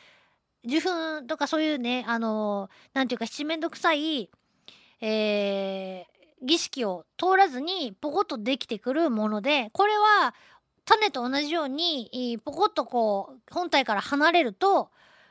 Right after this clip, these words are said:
お、そこで芽を出して、また新しい、い-、山芋ができてくる。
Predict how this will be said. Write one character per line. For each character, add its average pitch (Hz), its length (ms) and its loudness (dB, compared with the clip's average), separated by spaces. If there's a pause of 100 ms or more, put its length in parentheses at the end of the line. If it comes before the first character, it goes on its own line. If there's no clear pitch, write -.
(120)
お、 226 220 -2
そ 330 160 0
こ 359 140 0
で 381 220 4
芽 302 180 0
を 285 100 -2
出 226 120 -4
し - 120 -12
て、 311 280 0
ま 226 160 -2
た 240 200 0
新 254 280 0
し 269 540 -4
い、 202 560 -6
い-、 - 20 -8
山 220 260 -2
芋 214 200 -6
が 302 260 0 (420)
で 233 120 -2
き - 80 -12
て 208 120 -8
く 190 140 -10
る。 175 200 -12